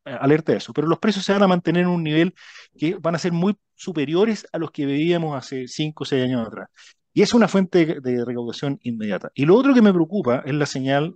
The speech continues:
de eficiencia que está dando este presupuesto. Fíjate que, eh,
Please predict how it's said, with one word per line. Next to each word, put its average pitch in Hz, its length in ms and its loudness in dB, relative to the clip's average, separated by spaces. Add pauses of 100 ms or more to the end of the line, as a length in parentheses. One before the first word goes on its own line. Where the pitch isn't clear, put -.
(120)
de 131 60 -4
eficiencia 143 580 -2
que 131 80 -2
está 127 220 -2
dando 127 180 -2
este - 160 -10
presupuesto. 107 800 -14 (340)
Fíjate 190 300 2
que, 170 180 6
eh, 120 420 2